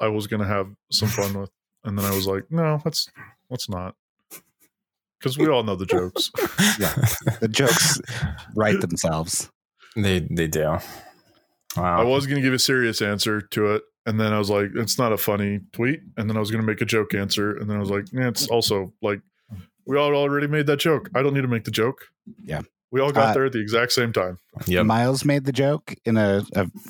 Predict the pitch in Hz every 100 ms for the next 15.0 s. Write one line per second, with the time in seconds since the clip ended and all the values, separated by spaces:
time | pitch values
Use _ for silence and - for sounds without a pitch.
0 | - - 92 87 87 85 80 78 87 85
1 | 82 82 85 - _ - _ 107 107 101
2 | 90 - 90 87 82 69 90 90 85 85
3 | 90 92 90 90 101 120 - 87 80 -
4 | _ _ _ _ _ _ _ 95 92 85
5 | - _ _ 78 - _ - 98 82 85
6 | 80 80 85 76 76 85 82 78 - -
7 | - - 76 80 _ _ _ _ _ -
8 | - - - - - - - - - -
9 | - _ _ _ _ _ - 104 95 85
10 | 85 - 87 85 82 85 - - 85 -
11 | - - - - - - - - 87 82
12 | - - _ _ _ _ _ _ _ _
13 | _ _ 127 127 98 101 95 90 87 87
14 | - 80 117 113 104 95 87 82 80 -